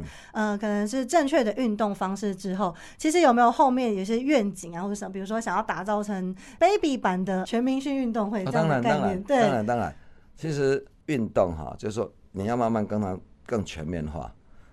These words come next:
Speaker 1: 我刚刚提到那个金字塔，台湾的以前在训练体育选手都是一个金字塔型。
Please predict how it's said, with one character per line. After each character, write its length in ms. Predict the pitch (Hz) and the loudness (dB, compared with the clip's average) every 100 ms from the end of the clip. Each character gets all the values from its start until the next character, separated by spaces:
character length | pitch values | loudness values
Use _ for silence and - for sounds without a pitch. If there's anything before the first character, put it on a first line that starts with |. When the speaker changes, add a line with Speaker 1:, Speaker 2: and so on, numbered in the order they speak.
| - - - | -20 -14 -10
Speaker 1:
我 80 | 104 | -4
刚 140 | 139 | -2
刚 60 | 143 | -2
提 160 | 117 | -2
到 140 | 120 123 | 0 0
那 80 | |
个 100 | 107 | -2
金 220 | 104 107 101 | -6 -6 -6
字 160 | 98 | -6
塔， 160 | - 65 67 - | -8 -14 -16 -10
台 180 | 98 | -6
湾 360 | 113 123 123 117 - - - - | -2 0 0 -4 -10 -20 -20 -8
的 220 | 104 95 85 - - | -2 -2 -4 -12 -10
以 160 | 87 | -8
前 180 | 76 78 | -6 -2
在 120 | 98 | 0
训 180 | 104 104 | 0 0
练 180 | 104 82 | 0 0
体 120 | 78 | -4
育 120 | 87 | -4
选 240 | 87 69 80 | -4 -4 -6
手 200 | 71 55 | -6 -6
都 120 | 92 | -6
是 140 | - | -6
一 20 | 80 | -8
个 80 | |
金 240 | 76 82 80 | -8 -6 -6
字 180 | 80 73 | -6 -10
塔 200 | - - | -12 -14
型。 160 | - | -14